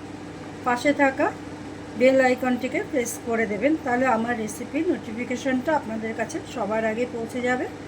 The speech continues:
আমি এবারে একটু ঢেকে রাখছি। আমি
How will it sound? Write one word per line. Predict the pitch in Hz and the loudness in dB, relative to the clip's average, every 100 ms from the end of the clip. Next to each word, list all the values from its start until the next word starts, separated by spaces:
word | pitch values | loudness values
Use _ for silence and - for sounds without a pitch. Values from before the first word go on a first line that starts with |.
| - - - - - - - 233 | -14 -12 -14 -12 -12 -12 -10 -2
আমি | 247 247 | 2 2
এবারে | 220 240 247 | 2 2 2
একটু | - 359 403 - 190 | 0 -4 -4 -8 -6
ঢেকে | 233 240 254 254 | -4 2 4 4
রাখছি। | 226 - - 359 - - - - - - - - - - - - - - - - - - - - - - - - - - - - - - | 2 -2 -6 -6 -8 -14 -14 -12 -12 -12 -12 -12 -12 -12 -8 -4 -4 -6 -12 -14 -14 -14 -14 -14 -16 -14 -12 -12 -10 -10 -12 -12 -10 -2
আমি | 226 | 2